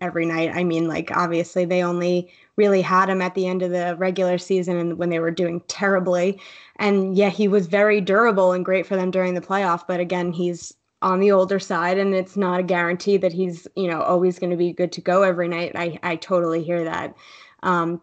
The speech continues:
I feel like Thomas Hickey could definitely be a player that they move, being two years removed from playing, like you said, a-, and he is just doesn't really look like the same player. So I feel like that could definitely be an option for them. And I, I, I, I hear you on Nick Leddy too. You know, he's twenty-nine years old.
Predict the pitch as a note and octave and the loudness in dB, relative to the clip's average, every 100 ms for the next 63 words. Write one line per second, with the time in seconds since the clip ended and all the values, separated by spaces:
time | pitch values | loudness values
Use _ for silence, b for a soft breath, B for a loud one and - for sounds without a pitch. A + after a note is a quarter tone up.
0 | - G3+ G3 C4+ B3+ F#3+ G3 G3 - F#3 | -4 -2 4 4 4 0 0 0 -2 -4
1 | G#3 F#3+ F#3+ F3 F3 F#3 F3 F3 F3 F3 | -2 -2 -2 -4 -4 -2 -2 0 0 -2
2 | F3 E3+ E3+ F3 F3 F3+ F3 E3+ F3 F3+ | -4 -4 -4 -4 0 0 2 2 2 0
3 | F3+ F3 F3 - F3+ E3+ E3+ F3+ F3 F3 | -2 -2 -2 -2 0 0 -2 -2 0 -2
4 | E3 - F3 - F3 E3+ E3+ E3+ F#3+ F3+ | -2 -4 -4 -2 -2 0 0 -2 -2 -2
5 | F3 F3 E3+ - F3 E3+ E3 B B B | 0 2 2 2 -2 -2 -4 B B B
6 | B G#3+ G3+ F#3+ F#3+ - - - F#3+ F#3 | B 4 4 2 -2 -4 -20 -4 -2 0
7 | F#3 - _ - F#3+ F#3 F#3 F#3 F#3 F#3 | -4 -8 _ 0 2 4 2 2 -2 -2
8 | F#3 F3+ F3 F3 F3 E3+ E3+ F3+ B B | -4 -2 -4 -2 0 2 0 -2 B B
9 | B - F#3+ F#3 F#3+ G#3 F#3+ F#3+ F#3 F3+ | B 0 2 2 2 2 2 2 0 0
10 | F#3+ G3 F#3+ G3+ F#3 F3+ F3+ E3 E3+ F#3 | -4 -2 -4 -2 -2 -2 0 0 -2 -4
11 | F3 F3+ F3 F3 F3 - - - - - | -6 -6 -4 -4 -4 -6 -10 -10 -10 -6
12 | - A3 G#3+ - G#3 G3+ C#4+ D#4 C#4+ A3+ | 0 0 0 -4 -4 2 4 6 6 4
13 | G#3+ G#3+ G3+ G3 G3+ G3+ - G3+ G3+ G3 | 0 -4 -4 -4 -4 -6 -4 -2 -2 -2
14 | F#3 F#3 - B3 B3+ A#3+ A3 G3+ F#3 F3+ | -4 -6 -6 0 2 2 0 -2 -2 0
15 | F3+ F3+ | 0 0